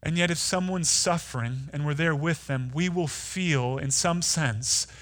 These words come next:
what they're feeling. Not the same way, but we will experience with them their suffering. We will need to acknowledge, and,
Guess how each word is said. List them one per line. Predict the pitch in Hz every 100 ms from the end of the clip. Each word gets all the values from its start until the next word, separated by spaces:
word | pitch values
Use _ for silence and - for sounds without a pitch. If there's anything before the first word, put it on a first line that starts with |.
| - - - _ _ _
what | - 156
they're | 165
feeling. | - 214 175 120 104
Not | 147 190
the |
same | 202 220 208 170
way, | 147
but | 143 143
we | 165
will | 190 185
experience | 180 - - - 208 190 151 165
with | 190 -
them | 135 120 113 - -
their | 151
suffering. | 156 - 202 - 135 120
We | 151
will | 175 151 - -
need | 175 185
to | 196
acknowledge, | 170 185 190 202 165 139 156
and, | 151